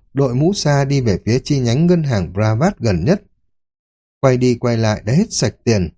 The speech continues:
Fitz than thở một câu. Hút đồng cảm, gật đầu.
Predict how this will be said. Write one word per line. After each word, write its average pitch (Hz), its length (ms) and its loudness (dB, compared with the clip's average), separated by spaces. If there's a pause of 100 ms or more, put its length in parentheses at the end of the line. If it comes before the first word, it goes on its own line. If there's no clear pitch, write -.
(140)
Fitz 220 200 0
than 127 220 -2
thở 95 180 0
một 85 240 -4
câu. 131 300 0 (440)
Hút 233 160 0
đồng 135 220 0
cảm, 92 360 -2
gật 113 240 -4
đầu. 104 300 0